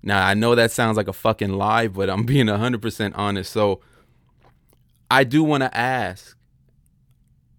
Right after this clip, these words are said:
do, do, um, most women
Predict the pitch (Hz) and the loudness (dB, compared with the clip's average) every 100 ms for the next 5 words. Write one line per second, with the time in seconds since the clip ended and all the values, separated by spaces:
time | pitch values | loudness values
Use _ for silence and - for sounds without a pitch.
0 | _ _ - 123 123 110 - 127 123 120 | _ _ -6 -4 -4 -8 -8 -6 -6 -6
1 | - 113 110 101 101 - _ _ _ _ | -6 -4 -4 -6 -10 -14 _ _ _ _
2 | _ _ _ _ _ _ - 127 156 - | _ _ _ _ _ _ -4 -2 -2 -4
3 | 113 127 139 104 92 | -4 -2 -2 -4 -6